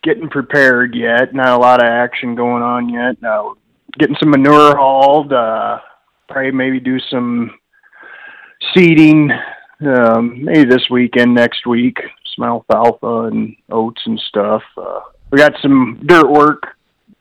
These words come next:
that's getting done right now, and just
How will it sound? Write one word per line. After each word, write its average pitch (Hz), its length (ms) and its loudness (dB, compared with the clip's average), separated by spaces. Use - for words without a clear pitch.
that's - 200 -16
getting 123 380 2
done 120 260 -2
right 120 260 -6
now, 117 440 -4
and 110 280 -10
just 196 180 4